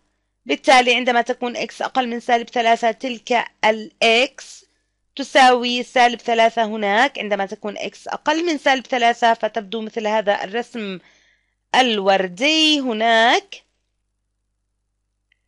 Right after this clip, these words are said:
ذلك عندما تكون إكس أقل من سالب ثلاثة. لكن عندما تكون إكس أكبر من سالب ثلاثة، فإنها تبدو مثل الرسم، آه، آه، باللون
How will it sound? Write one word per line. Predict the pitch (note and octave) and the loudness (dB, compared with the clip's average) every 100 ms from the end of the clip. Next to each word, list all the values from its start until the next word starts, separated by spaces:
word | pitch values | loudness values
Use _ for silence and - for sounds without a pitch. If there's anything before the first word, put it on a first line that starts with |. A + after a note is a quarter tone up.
| _ _ - | _ _ -2
ذلك | A#3 C#4 C4 | 2 4 4
عندما | B3+ A#3+ B3 A#3+ | 0 0 -2 -4
تكون | - B3 | -6 -8
إكس | A#3+ A#3+ - | -6 -8 -6
أقل | G#3+ - E4 G4+ G4 | -6 0 4 4 2
من | C#4+ | -2
سالب | - C4+ B3+ A3+ | 0 2 2 0
ثلاثة. | - A3 G3+ F#3+ - G3+ C#4+ F#4 _ _ _ _ _ _ _ _ _ _ | -2 0 2 -2 0 -2 -2 -4 _ _ _ _ _ _ _ _ _ _
لكن | C4+ C#4+ E4 | 2 2 2
عندما | D4 D4 D4 | 2 2 0
تكون | D4 D4 D4+ B3+ | 0 -2 -2 -2
إكس | C#4 - | -2 -2
أكبر | - F#4+ - F#4 F#4 D#4 | 0 0 -2 4 4 4
من | C#4+ | -2
سالب | C4+ C#4+ C#4 | 2 2 2
ثلاثة، | - C4 B3+ B3+ | 0 0 2 0
فإنها | B3+ A#3+ B3+ B3 | -2 0 0 -2
تبدو | B3 G3+ A#3+ | -2 -6 -10
مثل | A#3 A#3 A#3 - | -8 -6 -6 -4
الرسم، | G3+ A#3 A3+ B3 A#3 A#3 _ _ _ _ _ | -4 -4 -6 -10 -10 -10 _ _ _ _ _
آه، | G#3+ G#3+ | 0 0
آه، | - - G3+ G3 - - | 0 -2 -2 -4 -8 -12
باللون | G3 A3 A3 G#3 F3 | -8 -4 -4 -4 -10